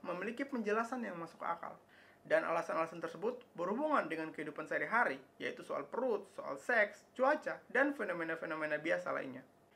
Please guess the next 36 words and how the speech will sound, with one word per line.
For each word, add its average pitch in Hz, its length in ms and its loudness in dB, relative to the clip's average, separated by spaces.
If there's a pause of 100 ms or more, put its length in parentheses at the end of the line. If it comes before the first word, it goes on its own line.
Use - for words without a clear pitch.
(180)
Di - 80 -12
dalam 330 320 8
buku 269 160 -4
ini, 165 240 -2
penulis 285 480 0
menjawab 240 320 4
beberapa 190 320 2
fenomena 190 480 -4
yang 190 80 -6
dianggap 151 400 -4
aneh, 165 320 2
seperti - 480 -8
mengapa 285 400 4
orang 233 240 2
Hindu 180 240 -2
India 175 160 -4
mengagungkan 147 480 -4
sapi, 175 720 0
mengapa 156 320 2
orang 165 240 0
Yahudi 165 320 -4
dan 151 160 0
Muslim 165 560 -4 (160)
mengharamkan 156 480 0
babi, 190 400 4
sedangkan 160 480 -2
orang-orang 247 480 4
Maring 202 240 4
di 170 80 -4
Papua 170 240 0
Nugini 185 400 -2 (320)
tidak 285 240 2
bisa 226 160 -2
hidup 202 240 0
tanpa 156 160 -6
babi, 165 400 2